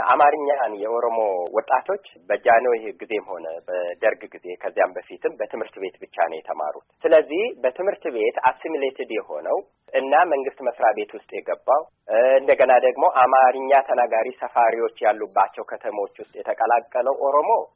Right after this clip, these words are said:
እንደተባለው አማርኛ መስማትም መናገርም ይችላል። ባለፈው ሃያ ሃያ አምስት ዓመታት ውስጥ ግን ትምህርት ቤት የሄደው፣ ትምህርት ቤት የገባው ኦሮሞ ሁሉም የተማረው በአፍ መፍቻ ቋንቋ በኦሮምኛ ነው።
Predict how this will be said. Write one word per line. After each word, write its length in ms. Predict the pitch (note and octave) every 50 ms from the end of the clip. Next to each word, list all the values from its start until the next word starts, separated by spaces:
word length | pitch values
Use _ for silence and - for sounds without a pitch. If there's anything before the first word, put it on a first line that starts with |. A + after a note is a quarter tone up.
| _ _ -
እንደተባለው 760 | B2+ C#3 C3+ C3+ - - B2+ A2+ A#2 A2 A2 A#2 G3 G#3 - - - _ _ - -
አማርኛ 440 | B2+ C3+ C3+ B2+ A#2+ A#2 A2+ A2+ A#2 - - A#2+
መስማትም 560 | A#2 G#2+ A#2 - - A#2+ G2+ F#2 - D3 - - _ _ G2+
መናገርም 640 | A2+ A#2 A#2 A2 G#2 G2 F#2 F2+ F2 E2+ G2 G2
ይችላል። 360 | F2 - _ - D2+ - - _ _ _ _ - -
ባለፈው 640 | F3 F#3+ G#3+ A#3 A3+ G#3 G3 E3+ - - - E2 - - - _ _ _ _ -
ሃያ 280 | D3 C#3+ C#3+ D3 D#3+ D#3 D#3 D#3
ሃያ 240 | - - D#3 C#3+ C#3 C3+
አምስት 340 | B2+ B2+ B2+ C3+ - - - A#2+
ዓመታት 380 | G2+ G2 G2 - E2+ C#2+ - _ _ _ _ _ -
ውስጥ 240 | F#3 - - - - - F2+
ግን 200 | - E2 - - _ _ _ _ _ -
ትምህርት 240 | E3 F#3 F#3+ - -
ቤት 240 | F#3+ F#3+ F#3 E3+ -
የሄደው፣ 400 | C3+ G#2 - - E2 - A2 E3 - _ _ _ _ -
ትምህርት 260 | - F3 F#3+ - -
ቤት 220 | F3+ E3 D#3+ D3 -
የገባው 480 | C#3 A#2 A#2 A2+ - - - F#2 F2+ F2+
ኦሮሞ 320 | - G#2+ G2 F2+ F2 F2 B2+ F3 - _ _
ሁሉም 420 | - B3 A#3 F#3 D#3+ D3 D3 D3 C#3
የተማረው 560 | A#2 - - - A2 G#2+ G2 G#2 D3 F3+ G#3+ - _ _
በአፍ 300 | - - - D3+ D#3 - -
መፍቻ 280 | B2+ C3 B2 - - B2+ A2+ G2+ -
ቋንቋ 320 | - E3+ G#2+ A2 A2 - D3+ E3 -
በኦሮምኛ 460 | - B2+ B2+ C3 C3 A2+ A2 F#2+ F2 D2+
ነው። 180 | - _ _